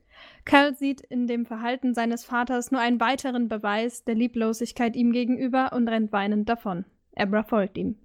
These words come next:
Der eifersüchtige Aaron fordert seinen Bruder auf, sich von ihr fernzuhalten und macht Cal Vorwürfe, dass er schon immer schlecht gewesen sei. Als eine Art Racheakt bringt Cal seinen Bruder zu ihrer Mutter Kate, von der Aaron glaubt, sie sei tot und im Leben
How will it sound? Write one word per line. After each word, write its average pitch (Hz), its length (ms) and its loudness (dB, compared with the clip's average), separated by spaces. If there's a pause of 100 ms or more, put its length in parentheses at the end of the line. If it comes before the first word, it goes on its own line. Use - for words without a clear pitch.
(500)
Der 262 120 10
eifersüchtige 311 760 -4
Aaron 262 340 -4
fordert 254 340 -4
seinen 226 200 -4
Bruder 233 340 -6
auf, 277 160 0
sich - 180 -8
von 240 160 0
ihr 240 80 0
fernzuhalten 247 760 0
und 240 100 2
macht 214 200 -2
Cal 220 180 -4
Vorwürfe, 254 600 0
dass 226 200 -4
er 247 100 2
schon 240 180 -2
immer 277 260 2
schlecht 226 320 -6
gewesen 196 380 -4
sei. 175 280 -6 (800)
Als 247 200 2
eine 277 260 0
Art 269 180 -2
Racheakt 277 580 -4
bringt 247 240 -2
Cal 262 280 -2
seinen 240 240 0
Bruder 269 320 -2
zu - 120 -10
ihrer 233 220 0
Mutter 240 300 0
Kate, 208 420 -4 (140)
von 240 140 2
der 226 180 0
Aaron 247 260 0
glaubt, 226 300 -2
sie 247 80 -2
sei 240 180 0
tot 262 400 -2 (320)
und 277 160 4
im 262 120 2
Leben 269 300 -2